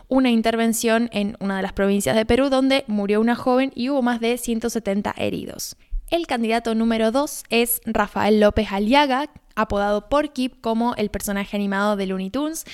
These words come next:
Él es dueño de una cadena hotelera que se llama Perú Belmont Hotels. Tiene sucursales en Lima, Arequipa y Cusco. Es un empresario, digamos, dentro de todo bastante exitoso. También fue candidato presidencial en dos mil veintiuno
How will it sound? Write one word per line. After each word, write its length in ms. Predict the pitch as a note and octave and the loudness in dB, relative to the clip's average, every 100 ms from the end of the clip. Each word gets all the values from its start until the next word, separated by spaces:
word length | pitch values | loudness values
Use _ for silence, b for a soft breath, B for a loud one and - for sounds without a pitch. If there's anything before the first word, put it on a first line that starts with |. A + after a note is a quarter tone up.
| B B - | B B -4
Él 120 | C4+ | 0
es 300 | C#4 C#4 G#3+ | 0 0 -2
dueño 320 | A3+ A#3+ C4 | -2 0 0
de 60 | A3 | -2
una 180 | A3 | -2
cadena 280 | A3 G#3 G#3+ | -4 -2 -4
hotelera 340 | G#3 G#3+ A#3 A#3+ | -4 -4 -2 -4
que 80 | |
se 120 | A3 G3+ | -6 -4
llama 280 | G3+ G#3 | -2 0
Perú 340 | G#3 G3 G#3 G#3+ | 0 0 2 2
Belmont 460 | G3+ G#3 G3+ G3+ F#3+ | 2 0 -2 -4 -6
Hotels. 500 | G3+ G3+ A3+ C#4 D4 | -10 -6 -4 -4 -8
Tiene 300 | - A3 A3 | -6 -4 -4
sucursales 500 | A3 G#3+ G3+ G3 G3+ | -6 -8 -4 -2 -2
en 160 | G#3 G#3+ | -2 0
Lima, 300 | D4 C#4 C4 | 0 0 -2
Arequipa 600 | G#3 F#3 - G#3+ A3+ A3 | -4 -6 -4 -4 -4 -4
y 140 | G#3 F#3+ | -8 -2
Cusco. 420 | D4 - C#4+ C4 | -2 -2 -2 0
Es 240 | A3 - B B B | -2 -6 B B B
un 180 | B3+ A#3 | 0 0
empresario, 520 | A3 G#3+ G#3 G#3+ A3+ | 0 -2 -2 2 2
digamos, 440 | A#3 A3 G#3+ A#3 - | 2 2 0 0 -4
dentro 280 | G#3 G#3+ G3+ | -2 0 0
de 80 | G3+ | 2
todo 160 | G#3 | 2
bastante 340 | A3+ G#3 G3+ G3 | 2 0 -2 -4
exitoso. 640 | - G#3+ C4+ C#4 C4+ - B B B | -6 -2 0 0 -4 -6 B B B
También 320 | C4 C4+ F4+ | -4 -2 -2
fue 100 | C4+ | -2
candidato 400 | B3+ B3 A#3+ A#3+ | 0 0 0 0
presidencial 480 | A3 A3 G3 G3 A3 | -4 -4 -4 -2 0
en 140 | A#3 | 0
dos 80 | G#3 | 0
mil 180 | G3+ G#3 | 0 0
veintiuno 560 | G#3+ G#3 C4 D4 C4 | 0 0 0 0 0